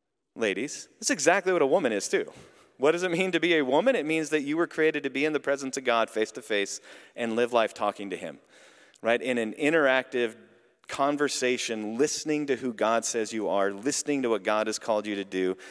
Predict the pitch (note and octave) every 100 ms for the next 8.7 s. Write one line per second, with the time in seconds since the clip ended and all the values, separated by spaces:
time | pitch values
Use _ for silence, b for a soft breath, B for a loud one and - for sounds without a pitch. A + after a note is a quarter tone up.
0 | B - - G#2+ B2+ C#3 B2+ A#2 A2 A2+
1 | A2 - A2+ G#2+ G2+ F2+ F#2+ F#2 F#2+ F#2
2 | - F#2 F#2+ F#2 F2 F2 - E2+ E2 D#2+
3 | D#2 G#1 - B2 C#3 - - B B B
4 | _ C#3+ E3+ - F3 E3+ E3+ G3+ G3 C3+
5 | D3+ D3 - C#3 C#3+ D3 D#3+ E3 D#3+ D3+
6 | G#3+ G2 C3 D3+ - D#3+ D3 C#3+ D3 C#3+
7 | C#3 - D3 C#3+ D3+ F3 A2+ A#2 C3 C#3+
8 | C#3+ E3 G#3 B2+ A2+ C#3